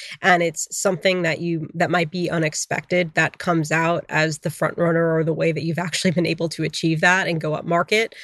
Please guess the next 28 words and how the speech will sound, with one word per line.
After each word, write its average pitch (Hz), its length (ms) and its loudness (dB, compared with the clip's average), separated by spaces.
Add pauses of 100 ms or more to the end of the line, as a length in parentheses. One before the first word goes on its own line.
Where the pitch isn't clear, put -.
(200)
and 170 140 0
also 165 380 0
be 156 180 0
able 160 180 -2
to, 165 180 -4
like, 156 200 0
really 165 360 2
dominate 160 540 2
the 160 80 -4
market 160 320 -2
share. 165 400 2
And 175 200 0
I, - 100 -4
I 180 100 2
think 175 280 -2
that 175 120 -4
there 175 160 2
are 170 80 -2
so 185 160 0
many 175 160 -2
creative 160 480 -2
things 160 400 0
that 160 240 2
you're 160 140 2
able 160 220 0
to 151 120 -4
do 160 160 -2
now 156 440 -2